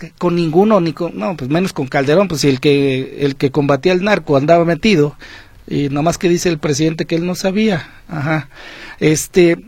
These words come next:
pero eso sí hay que se-, remarcárselo al, al gobierno federal, eh, como nunca, y la Guardia Nacional ha sido, eh, un bastión importante junto con el Ejército y la Marina para dar esos, este, golpes frontales, pero directitos al crimen organizado.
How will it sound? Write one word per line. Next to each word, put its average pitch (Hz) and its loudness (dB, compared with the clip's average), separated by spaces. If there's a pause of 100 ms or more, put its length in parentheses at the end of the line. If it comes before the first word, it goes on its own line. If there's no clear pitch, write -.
(120)
pero 151 4
eso 160 -2
sí 185 2
hay 196 4
que 214 -4
se-, 180 -2
remarcárselo 151 0
al, 139 0
al 131 0
gobierno 156 2
federal, 147 0
eh, 170 -2
como 156 0
nunca, 170 2
y 165 2
la 156 4
Guardia 180 4
Nacional 180 0
ha 180 -2
sido, 202 -2
eh, 147 2
un 139 -2
bastión 180 0
importante 147 -4
junto 160 -8
con 156 -4
el 135 -2
Ejército 156 -4 (320)
y 139 -4
la 131 0
Marina 139 -2
para 147 -2
dar 143 0
esos, 156 -4
este, 143 -2
golpes 151 0
frontales, 160 2
pero 151 0
directitos 139 -4
al 135 -6
crimen 147 -6
organizado. 127 -6